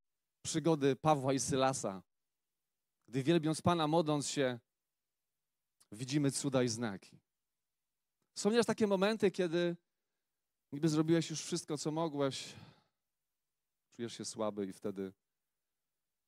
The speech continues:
wtedy chcesz przespać do rana, licząc, że Bóg sam rozwiąże ten problem.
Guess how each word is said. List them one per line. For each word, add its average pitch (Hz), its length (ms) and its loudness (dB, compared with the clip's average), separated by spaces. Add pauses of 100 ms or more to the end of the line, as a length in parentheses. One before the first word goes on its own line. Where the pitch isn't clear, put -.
(100)
wtedy 113 200 -10
chcesz - 240 -14
przespać - 800 -12 (2000)
do 95 160 -6
rana, 87 280 -6 (1300)
licząc, 107 680 -6 (640)
że 123 120 0
Bóg 123 160 -4
sam 127 340 2
rozwiąże 101 480 -4
ten 90 180 -8
problem. 90 380 -6